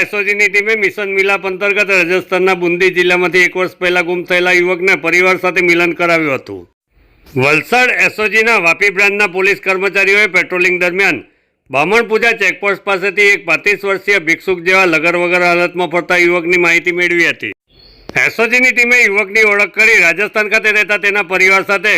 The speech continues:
વીડિયો કોલથી વાત કરાવી હતી. એક વર્ષ અગાઉ ગુમ થયેલા યુવકને લેવા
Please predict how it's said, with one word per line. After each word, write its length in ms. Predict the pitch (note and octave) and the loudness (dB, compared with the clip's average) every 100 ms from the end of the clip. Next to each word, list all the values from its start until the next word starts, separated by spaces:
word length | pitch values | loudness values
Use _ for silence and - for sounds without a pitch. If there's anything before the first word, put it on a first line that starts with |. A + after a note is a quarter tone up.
| D#3+ | 0
વીડિયો 300 | F3 G#3 G#3 | 0 0 0
કોલથી 280 | G#3+ G#3 G#3+ F#3+ | -2 0 0 0
વાત 180 | F#3 - | -2 -2
કરાવી 380 | F3 E3 D3+ | 0 2 2
હતી. 240 | B2+ G#2 F2+ _ _ _ _ | 0 -6 -14 _ _ _ _
એક 280 | - F3 A3+ | -2 -2 0
વર્ષ 240 | B3 B3 A#3 | 0 0 0
અગાઉ 240 | G#3+ A#3+ G3 | 2 0 0
ગુમ 160 | G#3 G#3 | -2 -2
થયેલા 340 | G#3 G3+ G#3 G3 | 0 2 2 2
યુવકને 420 | F#3+ F#3 F#3+ G3 | 2 0 0 2
લેવા 240 | G3 G#3 | 2 2